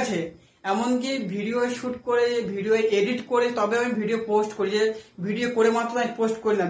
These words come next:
ভিডিও করে পোস্ট করে, এডিট করে তারপর আমি পোস্ট করি। একটা ভিডিও বানাতে অনেক কষ্ট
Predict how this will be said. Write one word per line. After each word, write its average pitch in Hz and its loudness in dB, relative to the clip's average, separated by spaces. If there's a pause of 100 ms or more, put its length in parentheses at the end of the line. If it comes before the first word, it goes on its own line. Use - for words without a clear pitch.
ভিডিও 208 -2 (160)
করে 220 2 (120)
পোস্ট 226 -2
করে, 233 -2 (160)
এডিট 190 -2
করে 247 4
তারপর 208 0
আমি 202 -4
পোস্ট 196 -2
করি। 165 0 (420)
একটা 254 2 (120)
ভিডিও 233 -2
বানাতে 247 0 (160)
অনেক 254 0 (120)
কষ্ট 208 0